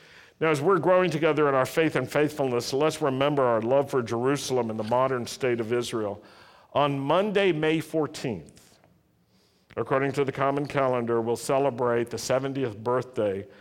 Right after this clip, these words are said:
of the modern state of Israel. Remember, it's not just the Holy Land, it's the homeland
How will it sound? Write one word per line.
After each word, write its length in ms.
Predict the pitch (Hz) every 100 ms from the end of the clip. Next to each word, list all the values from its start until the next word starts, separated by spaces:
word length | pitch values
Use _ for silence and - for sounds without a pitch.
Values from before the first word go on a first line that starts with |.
| - _ 113
of 100 | 113
the 60 |
modern 420 | 110 117 117 117
state 320 | - 127 117 113
of 140 | 110
Israel. 520 | 117 104 107 104 101 - - -
Remember, 340 | 135 175 175
it's 120 | 165 175
not 180 | 202
just 200 | 180 -
the 60 | 139
Holy 380 | 117 175 170 139
Land, 340 | 123 123 120
it's 160 | 123 -
the 80 | 107
homeland 720 | 143 151 117 90 73 -